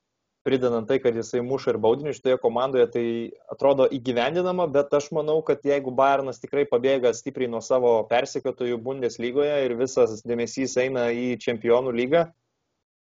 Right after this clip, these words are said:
gali pasitaikyti jau ir tokių rungtynių, kur netgi Lewandowski taupytų ir paliktų net ant suolo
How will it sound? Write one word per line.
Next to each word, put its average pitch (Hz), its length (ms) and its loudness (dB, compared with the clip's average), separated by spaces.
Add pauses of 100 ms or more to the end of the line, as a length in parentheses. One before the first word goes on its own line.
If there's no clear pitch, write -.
(160)
gali 131 320 4
pasitaikyti 143 640 -2
jau 151 80 0
ir 151 80 0
tokių 151 300 -2
rungtynių, 156 340 -4
kur 143 160 0
netgi 143 320 0 (160)
Lewandowski 139 720 0
taupytų 143 540 -2
ir 139 100 -2
paliktų 147 400 0
net 135 140 -2
ant 139 100 -4
suolo 139 600 4